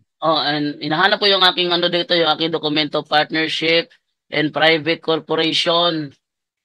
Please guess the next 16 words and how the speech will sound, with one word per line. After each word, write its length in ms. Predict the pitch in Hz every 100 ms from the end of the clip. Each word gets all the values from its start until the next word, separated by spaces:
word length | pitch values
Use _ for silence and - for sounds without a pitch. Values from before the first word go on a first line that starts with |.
| _ _ _
Ah, 320 | - 143 143 156
ito, 160 | 233
ito, 240 | 196 185 190
nakita 400 | 160 156 165 175
ko. 160 | 156
Buti 160 | 143 151
na 160 | 147
ano 160 | 143 143
mong 160 | 147 143
tit-, 240 | 147 -
nung 160 | 147 139
title. 560 | 143 - 147 131 113 _
Ito. 560 | 156 165 220 214 151 _ _ _ _ _ _ _ _ _ -
Yan. 400 | 151 160 135 104 _ _ _ _ _ 269 _ _ -
Ayon 240 | 220 254
dito 280 | 247 233